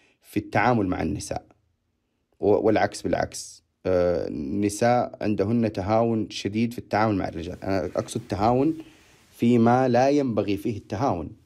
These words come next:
وليس فيما، آه، يباح. آه، ليس في أصل، في، في، فيما، فيما يباح فيه الت-، ال-،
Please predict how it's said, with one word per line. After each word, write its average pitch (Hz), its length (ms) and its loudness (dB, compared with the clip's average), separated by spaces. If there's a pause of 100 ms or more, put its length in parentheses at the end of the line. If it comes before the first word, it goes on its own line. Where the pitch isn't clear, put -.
(380)
وليس 117 300 2
فيما، 101 540 -2 (920)
آه، 95 220 0
يباح. 120 520 0 (1000)
آه، 95 580 4
ليس 120 500 0
في 117 180 -2
أصل، - 360 -2
في، 117 200 2
في، 110 260 2
فيما، 107 460 0
فيما 107 260 0
يباح 120 560 2
فيه 127 720 2
الت-، - 420 -10
ال-، 87 800 -2